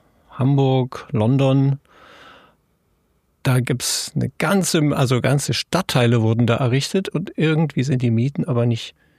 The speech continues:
gesunken. Und tatsächlich fordert der zia auch eine Anhebung des Mietspiegels. Also sie sind explizit, lobbyieren die dafür, dass die Mieten steigen. Also da, ähm,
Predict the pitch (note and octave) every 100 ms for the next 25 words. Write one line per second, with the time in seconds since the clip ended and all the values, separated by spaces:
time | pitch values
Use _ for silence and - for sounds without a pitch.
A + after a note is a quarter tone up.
0 | _ _ - C3 E3 F#3 F#3+ C#3 G2+ G2+
1 | E3 B2 B2+ A#2 C3+ C#3 D#3+ - - C3+
2 | F3 F#3 D3+ B2 A2+ - D#3+ F3+ B2+ A#2+
3 | B2 C#3+ - - B2 A#2 - C3+ C#3 C#3+
4 | A#2+ A#2 A#2+ A2 A2+ - A#2 - D3+ F#3
5 | - - A2 G2+ G#2 - - - D3+ B2
6 | A#2 A#2+ G#2 A#2+ A2 D#3+ F#3 - D#3 -
7 | - C#3 - D#3 C#3 C#3+ B2 C3 C#3+ E3
8 | C#3 B2 A#2+ - D3+ C3 - A2 - -
9 | - - _ - A2+ A2 A2+ - A#2+ -
10 | G#2+ C3+ A#2 B2 - _ _ _ _ _
11 | _ _ _ _ _ - C#3+ A2+ B2+ A#2+
12 | A#2+ B2 B2+ A#2+ A#2+ A#2 A#2